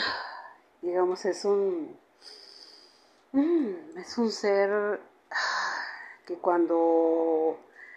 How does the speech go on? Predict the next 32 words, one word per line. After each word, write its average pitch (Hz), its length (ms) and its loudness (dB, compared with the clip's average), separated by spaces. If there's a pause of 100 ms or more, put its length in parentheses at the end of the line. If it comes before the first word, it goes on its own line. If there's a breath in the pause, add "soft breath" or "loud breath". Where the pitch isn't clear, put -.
(200 loud breath)
está 220 600 0
sintiendo 180 1300 0
temor, 156 680 -4
cuando 135 200 -10
está - 180 -18
sintiendo 151 800 -6
que 151 640 -16
todo 175 140 0
el 175 80 0
mundo 170 180 0
lo 139 60 -4
ataca, - 460 -10
¿no? - 180 -14 (500 soft breath)
Que 196 80 -8
todo 226 200 0
el 240 40 0
mundo 190 200 0
lo 170 120 -2
critica, - 460 -14 (720 soft breath)
que, 165 880 -6 (240)
en 196 200 -10
fin, 190 580 -2
infinidad 196 600 -2
de 160 140 -6
cosas 143 400 -6
que - 100 -14
nos - 460 -14 (360)
metemos 180 480 -6
en - 60 -14
la - 100 -18
cabeza. - 440 -12 (1080 soft breath)
Empe-, 175 380 -8